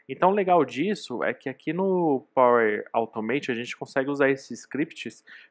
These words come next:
como se fosse um pseudo conector. É como se eu tivesse um conector personalizado agora, é, disponível pra utilizar aqui no Power Automate.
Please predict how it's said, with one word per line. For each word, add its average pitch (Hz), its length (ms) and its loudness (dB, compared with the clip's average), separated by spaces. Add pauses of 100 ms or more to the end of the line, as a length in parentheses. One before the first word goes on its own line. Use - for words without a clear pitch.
como 151 180 -4
se 151 140 -10
fosse 160 300 0
um 175 80 -4
pseudo 180 580 -2
conector. 190 800 0
É 123 80 -8
como 139 180 -12
se 165 320 -4
eu 156 100 2
tivesse 156 320 0
um 180 80 -2
conector 175 760 -2
personalizado 202 1160 0 (500)
agora, 151 640 6 (380)
é, 117 240 2
disponível 127 580 0
pra 135 160 0
utilizar 123 500 0
aqui 117 180 -6
no 120 80 -6
Power 117 320 2
Automate. 120 440 -6